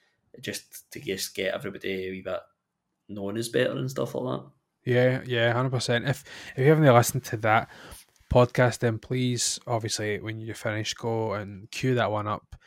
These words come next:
Speaker 2: Try and check it out as soon as you can, or, uh, uh, if, if you, if you've already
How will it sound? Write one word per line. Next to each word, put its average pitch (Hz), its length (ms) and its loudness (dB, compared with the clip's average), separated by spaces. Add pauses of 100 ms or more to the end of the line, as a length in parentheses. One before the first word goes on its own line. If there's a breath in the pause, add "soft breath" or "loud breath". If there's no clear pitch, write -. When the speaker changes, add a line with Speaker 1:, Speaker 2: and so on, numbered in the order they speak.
(320 soft breath)
Speaker 2:
Try 110 220 0
and 104 160 -2
check - 260 -6
it 113 60 -4
out 104 220 -4 (100)
as 107 180 -6
soon 107 640 -6
as 107 240 -10
you 110 100 -14
can, 131 320 -2
or, 113 140 2
uh, 110 220 0
uh, 117 180 -6 (200)
if, - 180 -12
if 117 180 -6
you, - 80 -20 (220)
if - 180 -10
you've 110 240 -8
already 113 460 -2